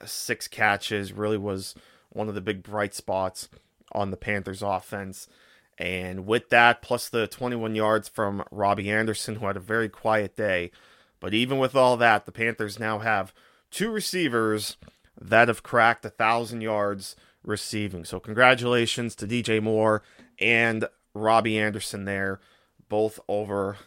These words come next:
a thousand yards receiving on the season. Teddy Bridgewater, of course,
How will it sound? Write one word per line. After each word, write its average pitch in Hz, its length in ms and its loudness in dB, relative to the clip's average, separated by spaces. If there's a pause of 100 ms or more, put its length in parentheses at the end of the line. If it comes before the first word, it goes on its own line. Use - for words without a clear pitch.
(180)
a 104 60 -4
thousand 104 560 0
yards 98 240 -4
receiving 98 420 -10
on 90 160 -8
the 87 80 -10
season. 92 520 -10 (460)
Teddy 120 200 2
Bridgewater, 117 500 2
of 107 100 -8
course, 120 520 -2